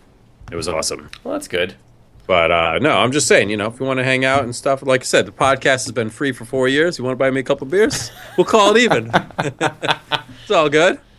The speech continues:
Speaker 2: Damn, dude.
Speaker 1: What? You're making me sound like a whore now.
Speaker 2: <laughs>
Speaker 1: I'm not
Speaker 2: I'm making you sound like a whore?
Speaker 1: Yeah, I was just, like,
Speaker 2: <laughs>
Speaker 1: saying I would drink a couple beers if someone wants to buy me a beer, and you're like, "Oh, how dare you? You know you have to put out now."
Speaker 2: All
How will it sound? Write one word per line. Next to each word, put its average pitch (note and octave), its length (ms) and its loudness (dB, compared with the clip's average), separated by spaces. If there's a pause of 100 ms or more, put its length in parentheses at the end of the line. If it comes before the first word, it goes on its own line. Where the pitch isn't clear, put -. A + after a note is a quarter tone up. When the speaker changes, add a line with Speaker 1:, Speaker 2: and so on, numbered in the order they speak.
(440)
Speaker 2:
Damn, G#2 380 -4
dude. G2 340 -4 (480)
Speaker 1:
What? - 560 -2
You're G#3 120 -6
making C4+ 200 -2
me D4+ 80 -2
sound D4 240 -2
like C#4 120 -8
a D#3+ 100 -4
whore A3+ 420 0
now. F#2 340 -6 (120)
Speaker 2:
<laughs> - 120 -14
Speaker 1:
I'm F#3+ 720 -8
not E3+ 180 -2 (360)
Speaker 2:
I'm G#3 320 10
making F#3+ 400 8
you D#3 400 8
sound G3 320 8
like G3+ 200 6
a G#3 100 8
whore? G3+ 580 8
Speaker 1:
Yeah, F3 260 0 (120)
I E3+ 80 0
was G3 80 -4
just, A3+ 200 0
like, F#3+ 360 -2
Speaker 2:
<laughs> - 0 -
Speaker 1:
saying F#3 320 -2
I D#3+ 100 2
would D3+ 140 -4
drink D#3+ 240 -4
a - 20 -20
couple E3 160 -10
beers C3 320 -6
if A#2 60 -12
someone C3 220 -8
wants B2 140 -12
to B2 60 -12
buy A#2+ 160 -6
me B2 120 -10
a G#2+ 60 -10
beer, D3 220 -6
and A2 100 -8
you're A2+ 120 -8
like, G#2 160 -8
"Oh, A2+ 640 -6 (340)
how C3 220 -2
dare B2+ 380 -4
you? A#2+ 180 -8
You A2+ 120 -10
know C3+ 120 0
you C#3 80 2
have B2+ 100 -2
to A#2+ 60 -18
put A#2+ 260 -6
out B2 240 -6
now." E2 300 -8
Speaker 2:
All F2 120 -10